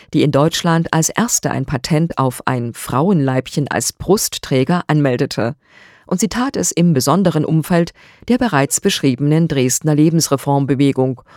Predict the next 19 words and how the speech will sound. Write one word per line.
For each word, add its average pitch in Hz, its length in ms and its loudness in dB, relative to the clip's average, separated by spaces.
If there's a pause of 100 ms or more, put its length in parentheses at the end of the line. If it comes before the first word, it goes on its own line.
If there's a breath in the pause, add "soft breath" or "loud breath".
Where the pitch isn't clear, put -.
(200 loud breath)
und 233 320 -2
mit 170 120 -2
einem 139 280 0
klaren 160 480 0
Blick 160 320 0
auf 190 200 -2
Gesundheit 139 600 -2
und 160 320 -4
Bewegungsfreiheit. 135 1040 -2 (880)
Wenn 151 160 2
wir 156 160 2
heute 233 200 0
sagen, 135 600 -2
sie 151 220 0
habe 143 340 0
den 135 220 -2
B 135 140 -2
H 151 240 -4
erfunden, 135 720 -4